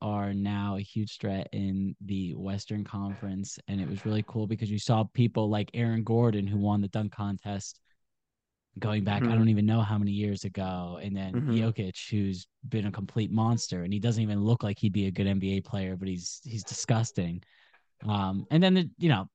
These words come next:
Speaker 1: Karl Malone, you know, it's your, it's just a bunch of, um, it's a bunch of great, um, players overall that it was, it was cool to see them. And it
Speaker 2: That's
Speaker 1: sucks
Speaker 2: fair.
Speaker 1: to see them lose to a team like the Miami Heat, who had Jimmy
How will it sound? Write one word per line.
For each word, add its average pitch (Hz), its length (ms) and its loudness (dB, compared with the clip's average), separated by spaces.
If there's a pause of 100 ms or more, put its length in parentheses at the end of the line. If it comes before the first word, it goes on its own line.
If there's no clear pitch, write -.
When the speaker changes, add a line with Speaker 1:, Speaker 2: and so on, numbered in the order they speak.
(100)
Speaker 1:
Karl 139 160 4
Malone, 120 340 0
you 156 120 2
know, 147 140 2
it's 139 160 -2
your, 131 320 -4
it's 143 200 -8
just 170 200 -4
a 151 60 0
bunch 139 360 2
of, 131 220 0
um, 107 500 2 (1700)
it's 139 120 -2
a 147 40 8
bunch 143 320 6
of 120 100 2
great, 110 520 0 (260)
um, 95 680 -2 (800)
players 92 500 -2
overall 85 600 -4
that - 220 -8
it 101 60 -6
was, - 300 -12
it 104 60 -4
was 101 120 -8
cool 107 200 -6
to 95 60 -4
see 98 180 -6
them. 87 240 -4 (220)
And 123 180 2
it 131 80 -2
Speaker 2:
That's 127 120 -2
Speaker 1:
sucks 135 260 2
Speaker 2:
fair. 127 60 -4
Speaker 1:
to 135 100 2
see 127 180 0
them 110 240 2
lose 117 280 2
to 120 100 0
a 110 40 2
team 110 280 0
like 104 160 -2
the 107 60 -6
Miami 104 320 -2
Heat, 107 360 -6
who 110 80 -2
had 95 240 -2
Jimmy 92 300 0